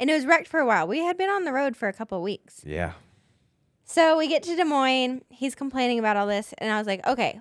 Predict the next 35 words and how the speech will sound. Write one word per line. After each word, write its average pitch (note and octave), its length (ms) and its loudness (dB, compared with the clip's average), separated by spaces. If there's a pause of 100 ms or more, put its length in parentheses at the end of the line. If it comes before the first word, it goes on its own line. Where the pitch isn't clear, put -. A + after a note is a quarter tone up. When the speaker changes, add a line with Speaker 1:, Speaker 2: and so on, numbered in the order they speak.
Speaker 1:
let's A#3+ 180 -4
make D#4 180 -2
an E4 80 0
appointment C4+ 480 4
Speaker 2:
<laughs> - 0 -
Speaker 1:
with - 260 6
Speaker 2:
Oh, F3 120 2
Speaker 1:
my A3 200 4
Speaker 2:
yeah. D3+ 60 2
Speaker 1:
family." D4 640 2
Oh, A3 200 6
my A3 140 2
God. G3 180 2
I G3 100 0
wanted G#3+ 500 -2
to A3+ 140 -6
kill F#3 280 -4
you. E3 140 -2
Speaker 2:
Oh, G#2 760 2
man. F2 520 0
Speaker 1:
"Let's A#3 180 -2
make C#4+ 180 0
an E4 80 0
appointment B3 320 -2
with - 60 -10
my A3 120 -2
family A3 320 -4
doctor F3 400 -4
that E3 120 -6
I've, E3 80 -6
like, D#3+ 200 -8
grown F3+ 200 -4
up G3 140 -8
going E3 280 -6
to. E3+ 280 -6